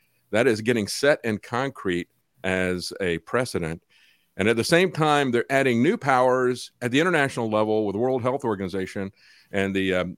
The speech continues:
the health rules that they've pushed through that bureaucracy, which are really kind of the, the leading edge and even, uh, as important or more important than the treaty itself, because if they make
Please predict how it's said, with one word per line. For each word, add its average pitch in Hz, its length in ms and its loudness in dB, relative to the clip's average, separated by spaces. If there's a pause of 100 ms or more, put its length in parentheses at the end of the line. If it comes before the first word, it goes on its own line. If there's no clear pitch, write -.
the 92 100 -6
health 127 240 0
rules 113 320 0
that 104 140 -4
they've 101 260 -4
pushed 117 300 -4
through 104 120 -4
that 98 220 0
bureaucracy, 101 580 -4 (340)
which - 580 -2
are 101 320 2 (960)
really 139 440 4
kind 147 380 0
of 120 200 2
the, 107 200 2
the 104 180 -4
leading 123 320 0
edge 123 260 0
and 107 120 -2
even, 110 420 -2
uh, 95 220 -6 (420)
as 107 200 -6
important 113 340 0
or 104 40 0
more 127 120 2
important 110 480 0
than 101 260 0
the 92 200 -2
treaty 123 340 -2
itself, 104 480 -2
because 104 300 -4
if 98 100 -4
they 107 140 0
make 131 240 0